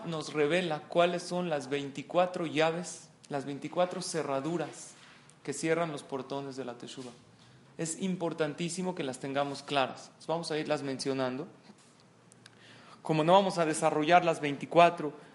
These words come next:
en una sola clase vamos a hacer, Bezrat Hashem, dos clases.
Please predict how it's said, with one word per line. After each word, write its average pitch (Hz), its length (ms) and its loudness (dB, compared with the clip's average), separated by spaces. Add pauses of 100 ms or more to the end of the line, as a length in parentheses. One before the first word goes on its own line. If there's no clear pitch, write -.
(120)
en 147 140 -6
una 165 160 -2
sola 175 280 2
clase 190 440 2
vamos 160 280 -2
a - 20 -8
hacer, 175 300 -2
Bezrat 147 360 0
Hashem, 156 320 -6
dos 160 220 2
clases. 131 240 -12